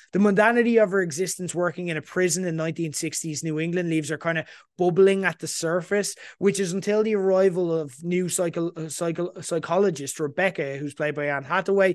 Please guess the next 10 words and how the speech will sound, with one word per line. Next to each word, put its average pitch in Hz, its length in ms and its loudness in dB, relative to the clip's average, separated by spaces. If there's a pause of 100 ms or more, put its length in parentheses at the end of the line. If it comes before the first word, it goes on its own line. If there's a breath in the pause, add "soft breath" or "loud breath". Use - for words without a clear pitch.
(300 loud breath)
as 170 140 -2
a 180 40 -2
much 196 280 -2
needed 190 320 0
kind 170 220 -6
of 139 180 -10
role 156 300 2
model 175 320 -2
for 185 300 0
her. 190 220 0